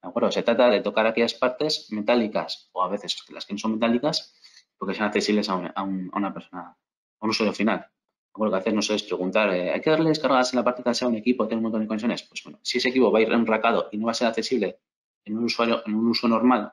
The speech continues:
a un usuario, no hay que ensayar esas partes que no son accesibles, ¿de acuerdo? Pero hay que definirlo, hay que, hay que dejarlo bien, eh, señalizado en el, en el informe de ensayo. Por lo tanto, tenéis que comunicarlo al,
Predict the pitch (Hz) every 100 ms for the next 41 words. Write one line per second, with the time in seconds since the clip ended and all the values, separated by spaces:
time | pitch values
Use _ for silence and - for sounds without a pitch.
0 | _ 101 104 110 110 151 151 _ _ _
1 | _ 104 117 107 101 92 92 - - -
2 | - 95 90 90 - - - _ - -
3 | _ _ 92 - _ _ - 95 - 110
4 | 98 95 110 135 120 101 98 90 85 104
5 | 104 101 104 104 104 107 101 - _ _
6 | _ - 95 95 95 90 85 - 92 101
7 | 110 92 85 87 - 87 85 82 - 90
8 | 90 80 90 87 - 87 95 92 95 92
9 | 95 92 90 87 87 98 87 82